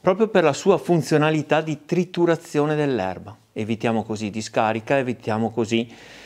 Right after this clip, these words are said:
lo smaltimento del verde. Oltre a questo possiamo staccare un piccolo deflettore dietro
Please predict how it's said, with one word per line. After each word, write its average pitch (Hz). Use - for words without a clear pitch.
lo 139
smaltimento 113
del 101
verde. 90
Oltre 151
a 156
questo 165
possiamo 143
staccare 107
un 147
piccolo 165
deflettore 127
dietro 127